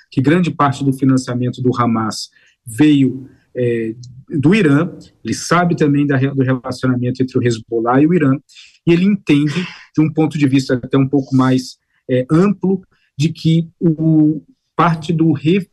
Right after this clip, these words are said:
renascimento da economia iraniana, que ainda é muito capenga, mas mesmo assim ela, ela conseguiu se fortalecer, vem por conta das linhas de, linhas de créditos que, que foram negociadas com a China. Então, o, o Israel, ele entende a linha do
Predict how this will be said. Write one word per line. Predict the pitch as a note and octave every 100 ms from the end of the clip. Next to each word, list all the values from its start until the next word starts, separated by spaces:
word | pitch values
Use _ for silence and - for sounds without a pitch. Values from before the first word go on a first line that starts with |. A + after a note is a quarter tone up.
| _ _ -
renascimento | D3 G3 F#3+ F#3 - D#3+ D#3+ G#3 F#3
da | D#3
economia | D3+ D3+ D3 C3+ C3 C3
iraniana, | B2+ B2 A#2+ A#2 G#2+
que | G#3+
ainda | G3 C#3+ B2+
é |
muito | B2 A#2+ -
capenga, | A#2 - C3+ D3+ E3+ E3 - - -
mas | C#3 B2+ - C#3+ C3
mesmo | D3 D3+ C#3
assim | C#3+ C3 C#3+ C3
ela, | A#2+ A#2 _ _ _ _ -
ela | C3+ C3
conseguiu | C3+ C3 C#3+
se | - C3+
fortalecer, | C#3+ C3 C#3 C#3 C3+ - D#3+
vem | E3 D#3+ E3
por | G#3 -
conta | D3 D3 D3 F3 _ _ _ _ _ _ -
das | D3 C3
linhas | D#3 D#3
de, | D3 D3+
linhas | D3 D#3 D3
de | C#3
créditos | C#3+ C3+ C3 D#3 -
que, | F3 F3 -
que | D3+ C#3
foram | D3+ D#3
negociadas | D3 C#3+ - C3 C#3 C3+
com | F3
a |
China. | E3+ - C3+ A2 - - - - _
Então, | C#3 F3+ F3+ _ - - -
o, | E3+ F#3 - F3
o |
Israel, | D#3+ D#3+ F3 G3+
ele | F#3+
entende | E3 F#3 G3 F3+
a |
linha | E3+ G#3 F#3+
do | D3